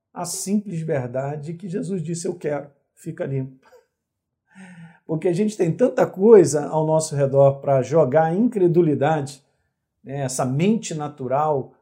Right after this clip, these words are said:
que raciocina, que pensa, que é um pensamento lógico e tal, tão agarrado a esse conteúdo de humano, de tocar, sentir,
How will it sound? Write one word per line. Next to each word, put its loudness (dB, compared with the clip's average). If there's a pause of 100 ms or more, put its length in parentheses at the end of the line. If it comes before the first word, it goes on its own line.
(240)
que -18
raciocina, -6
que -16
pensa, -10
que -18
é -6
um -4
pensamento -8
lógico 0
e -18
tal, -8 (460)
tão 0
agarrado 4
a 0
esse 0
conteúdo -2
de -2
humano, 2
de -4
tocar, 2
sentir, 0